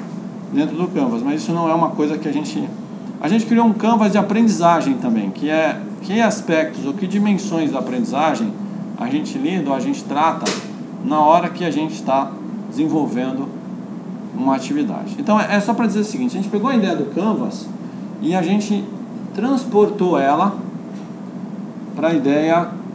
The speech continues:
de uma espécie de um painel, um checklist, onde a gente vai refletir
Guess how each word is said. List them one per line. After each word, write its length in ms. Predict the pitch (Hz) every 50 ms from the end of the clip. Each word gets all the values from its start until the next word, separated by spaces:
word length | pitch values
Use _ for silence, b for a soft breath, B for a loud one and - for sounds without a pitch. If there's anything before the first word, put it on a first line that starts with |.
| - - - - -
de 320 | 143 160 165 170 165 165 - - - - - - - - - - - -
uma 140 | 147 165
espécie 420 | 170 - - 151 147 - 196 - -
de 80 | -
um 60 | 156 -
painel, 460 | - 190 190 202 196 185 180 190 202
um 160 | 196 175 165
checklist, 640 | 165 - 170 185 185 202 196 180 180 202 196 - -
onde 180 | 202 202 202 196
a 40 | 196
gente 180 | 202 196 -
vai 160 | 185 190 185
refletir 840 | 170 180 220 277 247 - - 233 202 - - - - 185 202 214